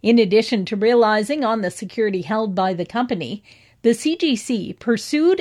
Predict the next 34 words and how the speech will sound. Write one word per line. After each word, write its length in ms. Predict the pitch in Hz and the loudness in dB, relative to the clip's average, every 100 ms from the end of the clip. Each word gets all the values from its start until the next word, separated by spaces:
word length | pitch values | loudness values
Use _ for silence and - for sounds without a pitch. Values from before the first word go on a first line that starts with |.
| - | 0
and 160 | 240 | 2
obtained 560 | 233 208 233 226 226 202 | 2 0 -2 -2 -2 -6
payment 560 | - 285 330 190 135 - | -4 -4 -2 -4 -6 -4
for 160 | 233 214 | 2 2
producers 760 | - 208 240 240 208 208 254 | 2 0 0 -2 -2 -2 -2
who 140 | 233 | -2
held 340 | 202 208 202 175 | 0 0 -2 -6
primary 680 | - 208 254 349 349 359 - | -4 0 0 0 -2 -4 -4
elevator 520 | 311 349 269 226 196 | -4 -2 0 0 0
receipts 600 | 185 185 - 170 - - - _ _ _ | -2 -4 -6 -10 -10 -14 -20 _ _ _
through 200 | - 247 | -2 0
the 140 | 214 214 | 2 2
sale 400 | - 247 302 370 | 2 0 2 0
of 160 | 233 | -2
the 100 | 208 | -2
company's 520 | 196 226 214 214 196 - | -4 -4 -4 -4 -4 -2
grain 340 | 220 226 190 | -2 0 -4
inventory 880 | - 277 370 359 254 - - 135 285 _ _ _ - | -6 -4 -4 -4 -4 -6 -8 -6 -8 _ _ _ -6
and 160 | 202 | -4
also 540 | - 277 349 - - 240 | 2 2 2 -4 -6 -8
through 260 | - 262 | -8 -4
the 100 | 214 | -2
Bankruptcy 720 | 190 202 277 - 180 - 190 277 | 0 0 0 -2 -4 -4 -6 -2
and 160 | 233 | -2
Insolvency 800 | 285 302 359 339 214 170 - 180 - | -2 -4 2 2 2 -4 -6 -10 -8
Act. 400 | 151 - 220 - _ _ _ _ _ | -10 -10 -16 -20 _ _ _ _ _
A 80 | 220 | -4
total 400 | 214 254 262 330 | 2 2 2 4
of 140 | 320 226 | 2 2
one 240 | 254 262 | 0 0
hundred 320 | 240 254 320 | 0 0 -2
and 160 | 339 240 | -2 -4
twenty-six 600 | - 262 226 240 214 - | -2 -2 -2 0 -2 -4
producers 760 | - 220 196 202 196 247 311 | -4 -2 0 -2 -2 -4 -4